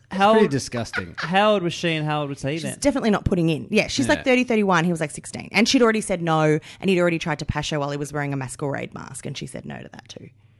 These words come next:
Speaker 3: 'Cause she
Speaker 2: They
Speaker 3: thought it was
Speaker 2: have
Speaker 3: someone else.
Speaker 2: dabbled in, um, a bit of, uh,
Speaker 1: The occult?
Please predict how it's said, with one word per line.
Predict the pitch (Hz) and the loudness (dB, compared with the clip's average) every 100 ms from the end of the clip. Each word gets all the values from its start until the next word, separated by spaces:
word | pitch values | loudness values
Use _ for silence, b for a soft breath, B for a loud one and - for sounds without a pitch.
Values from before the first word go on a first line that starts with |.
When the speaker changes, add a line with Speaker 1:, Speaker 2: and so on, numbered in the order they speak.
| b b b b - | b b b b -4
Speaker 3:
'Cause | 165 | 0
she | |
Speaker 2:
They | 254 | 2
Speaker 3:
thought | 269 | 4
it | |
was | |
Speaker 2:
have | 349 | 2
Speaker 3:
someone | 151 143 | -2 -8
else. | 120 - - | -12 -16 -6
Speaker 2:
dabbled | 196 180 196 147 139 | 0 2 2 0 -2
in, | 139 139 | -4 -2
um, | 131 120 120 117 127 _ - - | -2 -4 -6 -10 -14 _ -20 -14
a | |
bit | 123 143 135 | -8 -6 -4
of, | 123 120 123 | -4 -6 -10
uh, | 117 110 107 107 117 - _ _ _ - - - | -8 -8 -10 -12 -18 -20 _ _ _ -20 -16 -12
Speaker 1:
The | |
occult? | 104 113 104 120 - | -10 -4 -4 -6 -12